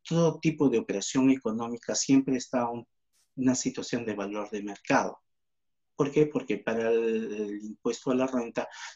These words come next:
todo tipo de empresa o tipo de actividad tiene como interés un beneficio. Ese es el sentido de la misma.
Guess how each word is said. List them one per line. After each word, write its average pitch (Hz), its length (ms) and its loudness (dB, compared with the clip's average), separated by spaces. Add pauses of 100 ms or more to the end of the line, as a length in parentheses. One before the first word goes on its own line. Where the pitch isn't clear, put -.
todo 151 280 6
tipo 135 400 4
de 104 200 0
empresa 107 640 2
o 104 180 -6 (120)
tipo 120 520 0
de 104 220 -2
actividad 123 520 0
tiene 131 300 4
como 110 260 -6
interés 110 400 -4
un 113 120 -6
beneficio. 98 640 -10 (220)
Ese 127 260 -4
es 135 180 -8
el 104 260 -6
sentido 107 540 2
de 92 140 -8
la 104 120 -10
misma. - 380 -10